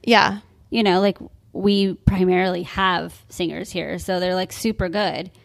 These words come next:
Speaker 2: um, and a little bit more developed. But that's not to say that any of these girls in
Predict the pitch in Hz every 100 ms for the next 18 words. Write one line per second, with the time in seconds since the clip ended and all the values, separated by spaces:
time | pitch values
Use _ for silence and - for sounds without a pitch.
0 | _ - _ _ 220 196 139 117 - _
1 | _ _ _ _ _ - 196 190 202 196
2 | 190 - 190 180 180 214 - - - -
3 | _ _ 233 226 240 269 262 247 240 220
4 | 208 202 202 196 180 175 - 185 175 170
5 | 170 - - _ _ 196 170 165 180